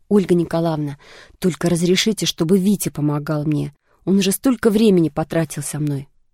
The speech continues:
"Хорошо, пусть помогает. Я вижу, что Витя добросовестно занимается с тобой. Скоро каникулы.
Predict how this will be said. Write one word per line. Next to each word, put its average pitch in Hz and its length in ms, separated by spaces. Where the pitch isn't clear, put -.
"Хорошо, 151 640
пусть 208 200
помогает. 147 640
Я 190 180
вижу, 220 300
что - 180
Витя 214 400
добросовестно 180 720
занимается 151 560
с - 60
тобой. 143 340
Скоро 160 300
каникулы. 147 640